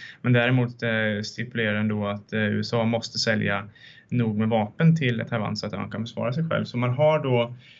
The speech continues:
det här avtalet med Taiwan där U S A måste se till att Taiwan kan försvara sig. Och det har, man har ingen liknande avtal med Ukraina heller då från amerikanskt håll. Så de här skillnaderna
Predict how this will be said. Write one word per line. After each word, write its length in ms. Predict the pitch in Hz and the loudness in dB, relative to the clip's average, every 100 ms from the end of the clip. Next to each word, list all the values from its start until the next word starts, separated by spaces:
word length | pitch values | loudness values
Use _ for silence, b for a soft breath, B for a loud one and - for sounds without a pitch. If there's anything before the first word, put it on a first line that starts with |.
| B B | B B
det 140 | - | -2
här 380 | 120 120 113 - - | 0 2 2 0 0
avtalet 720 | 143 120 - 123 113 143 165 | 2 0 -2 -2 0 0 0
med 160 | 151 | -2
Taiwan 560 | 151 131 107 101 98 107 | -2 -4 -2 -4 -6 -6
där 160 | 110 107 | -4 -4
U 160 | 110 | -4
S 200 | 107 - | -6 -4
A 240 | 131 127 120 | 0 2 2
måste 460 | 120 127 123 - 127 | 2 0 0 -6 -10
se 120 | 117 | -10
till 340 | - 127 120 | -4 -2 -2
att 220 | - 113 | -4 -8
Taiwan 380 | - 113 104 104 | -6 -4 -2 -4
kan 160 | 104 104 | -4 -8
försvara 400 | - 107 104 113 | -6 -2 -2 0
sig. 220 | - 131 | 0 0
Och 60 | 117 | 2
det 80 | |
har, 180 | 123 127 | 2 4
man 240 | 123 120 120 | 4 2 2
har 180 | 135 | 2
ingen 200 | 139 127 | 2 2
liknande 380 | 120 110 104 107 | 0 -2 -2 0
avtal 320 | 101 98 101 | 0 -2 -4
med 280 | 101 98 92 | -4 -4 -4
Ukraina 420 | 101 - 104 101 | -4 0 0 0
heller 240 | 110 101 95 | -2 -2 -4
då 140 | 90 | -8
från 120 | - | -6
amerikanskt 520 | 107 110 110 113 - - | -2 -2 -2 -4 -4 -6
håll. 140 | 104 | -6
Så 100 | - | -2
de 100 | 113 | 0
här 140 | 120 | 0
skillnaderna 680 | 127 147 120 113 131 147 147 | 2 2 2 2 2 0 -2